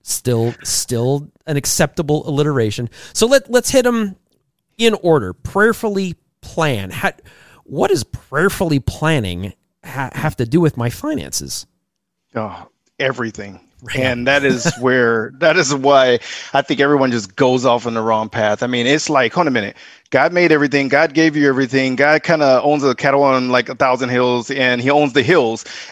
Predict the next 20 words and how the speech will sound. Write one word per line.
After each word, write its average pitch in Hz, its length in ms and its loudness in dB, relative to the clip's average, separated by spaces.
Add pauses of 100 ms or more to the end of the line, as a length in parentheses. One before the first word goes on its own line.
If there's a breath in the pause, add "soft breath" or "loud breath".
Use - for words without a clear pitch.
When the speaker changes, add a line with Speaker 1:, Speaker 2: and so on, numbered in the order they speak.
Speaker 2:
And 175 220 2
yet 170 320 2
you 185 280 2
just 165 200 2
start 165 240 2
running 180 400 4
with 202 120 4
the - 80 2
plan 165 300 0
without 139 240 4
actually 127 300 0
praying. 110 320 -6
Like, 143 240 0
I 131 80 0
mean, 123 260 -6
what's 156 240 -2
going 113 160 -6
on 104 120 -8
here? 107 240 -8
<laughs> - 40 -12